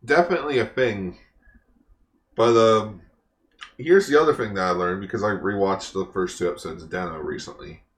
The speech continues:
Uh, this last week, actually. The Imagines aren't the ones where it's like,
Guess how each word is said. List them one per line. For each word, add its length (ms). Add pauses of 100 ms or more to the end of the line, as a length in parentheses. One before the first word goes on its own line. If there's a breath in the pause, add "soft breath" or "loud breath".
(120)
Uh, 140
this 180
last 280
week, 200
actually. 440 (1700)
The 80
Imagines 540
aren't 260
the 60
ones 540
where 160
it's 100
like, 120